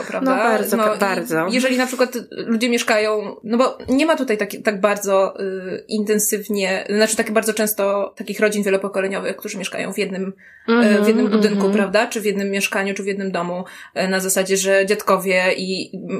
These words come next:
Speaker 1: i ich dzieci i jeszcze jakaś tam, jacyś tam krewni i dodatkowo dzieci.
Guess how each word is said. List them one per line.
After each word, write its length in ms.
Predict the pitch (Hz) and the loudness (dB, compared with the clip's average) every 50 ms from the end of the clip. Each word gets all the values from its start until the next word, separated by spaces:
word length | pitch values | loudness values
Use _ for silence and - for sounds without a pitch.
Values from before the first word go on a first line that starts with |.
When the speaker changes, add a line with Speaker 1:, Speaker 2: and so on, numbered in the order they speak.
| - - | -6 -4
Speaker 1:
i 260 | 202 196 - 208 196 | -4 -4 -2 -4 -2
ich 60 | 185 | 0
dzieci 300 | - 190 190 190 - 196 | 2 2 2 2 0 -2
i 160 | 196 185 190 202 | -2 -2 0 0
jeszcze 260 | 202 196 - - 196 | 0 0 0 0 0
jakaś 220 | 190 196 196 196 | 0 0 -2 -6
tam, 180 | - 185 170 202 | -4 -4 -2 0
jacyś 220 | 196 185 - 196 | 0 0 -2 -2
tam 140 | - 196 196 | -2 -2 -2
krewni 640 | 196 - 190 185 180 202 190 190 196 175 - 196 | 0 -2 -2 -2 -2 -2 -2 -2 -2 -2 -2 0
i 20 | 196 | 0
dodatkowo 540 | 202 202 202 202 - - - 208 180 185 190 | 0 0 0 -2 -6 -4 -4 -2 -2 -2 -4
dzieci. 360 | 180 180 165 - - 220 | -4 -4 -6 -4 -4 -6